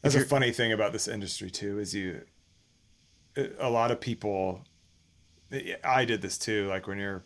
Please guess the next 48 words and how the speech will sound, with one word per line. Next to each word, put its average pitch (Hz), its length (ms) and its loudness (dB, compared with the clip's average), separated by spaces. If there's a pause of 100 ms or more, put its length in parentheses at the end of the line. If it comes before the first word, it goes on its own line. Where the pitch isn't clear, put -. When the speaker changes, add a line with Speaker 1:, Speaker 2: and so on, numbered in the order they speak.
(120)
Speaker 1:
first 104 240 -4
starting 92 340 -4
out, 90 200 -6
you, 95 340 -6
you 98 140 -10
have 98 200 -8
this - 160 -6
idea, 85 600 -8 (920)
whatever 151 320 6
it 143 40 6
might 113 220 4
be. 90 340 -6
Like, 135 220 2
uh, 123 340 2
you 117 200 -6
might 113 120 -2
have 101 120 -4
an 95 80 -4
idea 101 320 -6
and 95 80 -6
you're 95 100 -6
like, 95 140 -8
"This - 140 0
could 87 100 -8
be 80 80 -8
a 71 40 -14
T 117 220 -2
V 107 100 -2
show. 80 380 -2
This 135 140 0
could 98 100 -6
be 90 80 -4
a 80 60 -6
book. 92 400 -4
This 117 160 -6
could 117 80 6
Speaker 2:
Right. 107 140 6
Speaker 1:
be 95 120 -8 (140)
whatever." 123 500 4
And 90 80 -4
you're 95 100 -6
like, - 200 -10 (180)
"Nobody 120 320 0
can 90 160 -8
know 92 160 -4
what 90 140 -8
it 92 100 -8
is." 98 360 -6